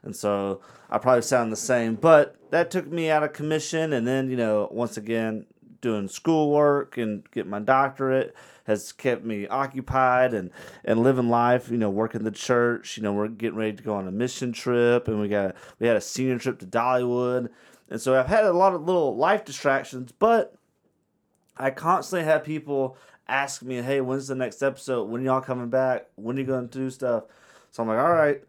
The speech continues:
I'm committing myself, at least for the month of June and July, for the summer. You know, it's gonna be a Buffalo summer. I'm calling it right now. We're doing episodes.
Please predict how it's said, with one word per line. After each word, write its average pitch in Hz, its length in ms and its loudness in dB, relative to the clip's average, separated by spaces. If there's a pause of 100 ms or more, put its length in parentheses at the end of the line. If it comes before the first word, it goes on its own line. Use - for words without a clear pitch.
(320)
I'm 104 140 -6
committing 156 440 2
myself, 143 720 2 (120)
at - 140 -20
least 151 220 0
for 160 80 -8
the 147 80 -4
month 139 260 0
of 131 100 -2
June 127 260 -2
and 139 80 -4
July, 110 440 0
for 104 160 -8
the 113 80 -4
summer. 104 500 -2 (320)
You 113 140 -2
know, 110 220 0
it's 117 120 -8
gonna 143 220 -4
be 139 160 0
a 117 100 4
Buffalo 123 540 2
summer. 95 480 -4 (100)
I'm - 120 -14
calling 127 360 2
it 120 60 0
right 131 220 0
now. 110 360 -2 (320)
We're 98 100 -6
doing 107 320 0
episodes. 113 680 -2